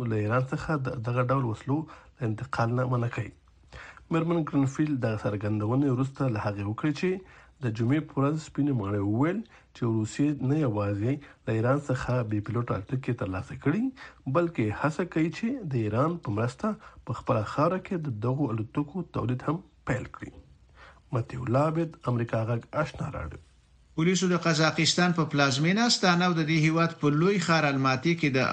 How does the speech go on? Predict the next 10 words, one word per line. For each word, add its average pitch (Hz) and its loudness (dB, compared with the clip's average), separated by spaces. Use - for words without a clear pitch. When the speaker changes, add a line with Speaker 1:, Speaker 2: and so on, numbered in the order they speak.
Speaker 2:
اولګا 131 4
په 190 0
نوم 196 4
د 135 6
یو 127 4
ناراجستر 120 2
شوي 175 4
سیاسي 127 2
ګوند 175 2
څوارلس 170 4